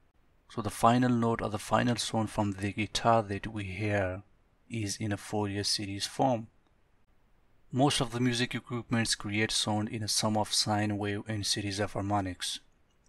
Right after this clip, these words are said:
So the final waveform that create from that sounds are in Fourier series form. But there might be a question in your mind that, "Look, we defined a Fourier series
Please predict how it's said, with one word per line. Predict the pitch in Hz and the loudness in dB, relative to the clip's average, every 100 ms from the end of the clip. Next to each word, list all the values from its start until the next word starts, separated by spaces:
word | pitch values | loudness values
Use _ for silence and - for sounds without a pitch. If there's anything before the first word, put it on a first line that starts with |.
| _ _ _ _ _ _ | _ _ _ _ _ _
So | - 120 | -6 -4
the | 107 | -2
final | - 131 139 143 120 | 4 6 6 4 2
waveform | 127 127 - 123 123 120 110 107 | 2 2 4 6 6 4 0 4
that | 131 - | 4 4
create | - 120 123 | -2 0 0
from | - 117 107 104 | 0 0 0 4
that | 123 131 - | 6 6 4
sounds | - 117 117 113 - | 0 2 2 0 2
are | 113 113 | 2 2
in | 120 113 | 0 -4
Fourier | 104 - 104 104 | -6 -6 -4 -2
series | 104 104 98 98 | -2 -4 -6 -10
form. | - 123 113 98 _ _ _ _ - | -2 0 0 -2 _ _ _ _ -8
But | 123 | -2
there | 110 185 | 4 4
might | 131 131 | 6 2
be | 120 | 0
a | 117 | -4
question | - 135 - | 0 2 2
in | 120 | 2
your | 113 110 107 | 2 0 0
mind | 110 113 107 | 2 2 2
that, | 101 - | -4 -2
"Look, | 123 123 - | -2 -2 -6
we | - 113 127 | -10 -4 -2
defined | 135 - 139 131 | -2 0 2 2
a | 123 | 0
Fourier | - 127 | 0 0
series | 117 117 110 110 - | 2 0 -2 -2 -4